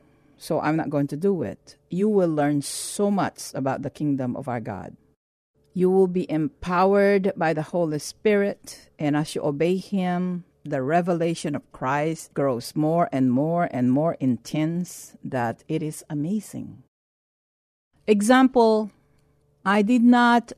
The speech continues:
train to cast out demons. For those of you who have a step one, step two, step three, different steps and procedures on how to cast out demons,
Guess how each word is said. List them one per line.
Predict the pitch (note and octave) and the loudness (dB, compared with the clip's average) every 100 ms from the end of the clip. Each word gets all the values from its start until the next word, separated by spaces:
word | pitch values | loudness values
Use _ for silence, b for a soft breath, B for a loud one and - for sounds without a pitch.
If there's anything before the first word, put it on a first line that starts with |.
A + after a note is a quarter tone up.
| _ | _
train | - A3 F#3+ E3 D#3+ E3+ - | -6 -2 0 0 -2 -4 -6
to | G3+ | -8
cast | - F3+ F3+ F#3+ | -2 -2 0 0
out | E3+ D#3 | -2 0
demons. | D#3+ C#3+ A2 - - - - _ _ _ _ _ _ | -2 0 -2 -8 -16 -20 -20 _ _ _ _ _ _
For | - F#3+ | -4 0
those | G3+ G#3+ | 4 4
of | G#3+ F#3+ | 2 2
you | G3+ | 2
who | F#3+ | 2
have | F3 E3+ E3+ | 0 -2 0
a | E3+ E3 | 0 -2
step | - - F3+ F3+ | -4 -4 -4 -2
one, | E3+ D#3+ E3 E3+ | -2 0 -2 -4
step | - - E3 D3+ - | -6 -8 -6 -6 -6
two, | F#3 E3+ | -6 -6
step | - - D3+ - - | -8 -8 -8 -10 -10
three, | F3+ F3 E3+ E3+ b b b b b | -6 -4 -4 -6 b b b b b
different | D3+ F3 - E3+ - | -4 -4 -2 -6 -6
steps | - - F3+ E3+ - - | -12 -4 -2 -2 -4 -6
and | E3+ D#3+ | -6 -6
procedures | E3+ - F3+ D#3+ E3+ E3 D#3+ | -10 -6 -6 -4 -2 -2 -4
on | D#3+ | -4
how | D3+ | -4
to | D#3+ - | -6 -6
cast | E3 D3 - | -8 -8 -8
out | D3 - | -8 -6
demons, | D3 D#3+ D#3 C#3 C#3 D3 - | -6 -4 -2 0 0 -4 -8